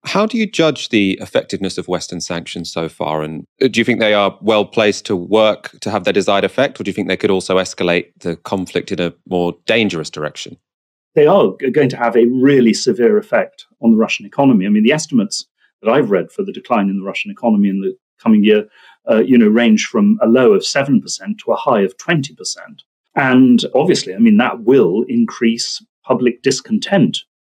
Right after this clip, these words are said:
Speaker 2: in Russia. And that is also, of course, why, um, the Russian regime is, is now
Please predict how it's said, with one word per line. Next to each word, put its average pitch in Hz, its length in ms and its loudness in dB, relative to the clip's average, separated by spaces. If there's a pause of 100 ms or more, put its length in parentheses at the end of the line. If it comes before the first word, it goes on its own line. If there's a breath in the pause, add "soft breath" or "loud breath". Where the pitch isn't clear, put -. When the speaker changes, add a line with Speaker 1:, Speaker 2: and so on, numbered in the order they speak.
(100)
Speaker 2:
in 104 140 -6
Russia. - 340 -2 (160)
And 107 360 2 (460)
that 110 200 0
is 104 100 0
also, 123 220 2
of - 80 -18
course, 117 260 0
why, 113 340 2 (300)
um, 110 220 4
the 123 80 2
Russian 110 320 0
regime 113 400 4
is, 110 340 -2
is 117 180 2
now 117 300 2